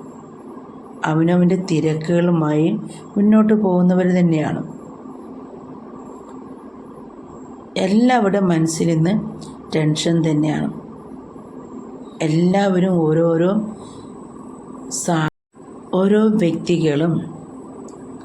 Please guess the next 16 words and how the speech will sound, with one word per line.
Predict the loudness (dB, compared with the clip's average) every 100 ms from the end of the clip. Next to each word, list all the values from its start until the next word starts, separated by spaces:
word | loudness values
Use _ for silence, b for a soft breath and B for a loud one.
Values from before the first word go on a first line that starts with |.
| -16 -16 -6 2
നിങ്ങളൊന്ന് | 4 6 6
ആലോചിച്ച് | 4 4 4 4 2 0
നോക്കിക്കേ. | 2 2 2 0 -2 -2 -10 -16 -16 -16 -16 -16 -16 -16 -18 0
നിങ്ങളുടെ | 4 4 4
വീട്ടിലുള്ളവർക്ക് | 4 2 2 4 4 4 2 2 2 2 0 -8 B B B -6 -4
എത്രമാത്രം | 0 2 4 4 2 2 2 2
സന്തോഷമുണ്ട്? | 2 2 2 2 0 2 2 2 0 -4 -12 -14 -14 -14 -16 -14 0
നിങ്ങൾ | 4 4
നിങ്ങളുടെ | 6 4 4
വീട്ടുകാർക്ക് | 4 2 4 4 4 0
എത്രമാത്രം | 0 2 2 2 0
പ്രാധാന്യം | 2 2 2 2 2 2
കൊടുക്കുന്നു? | -2 -2 0 0 -2 -10 -16 -16 -16 -16 -16 -16 -14 -14 -2
നിങ്ങളുടെ | 2 4 4 4
വീട്ടിൽ | 2 2 2 0 0 -4 B B -4
ആരെങ്കിലും | 0 2 2 4 4 2 2 0 -4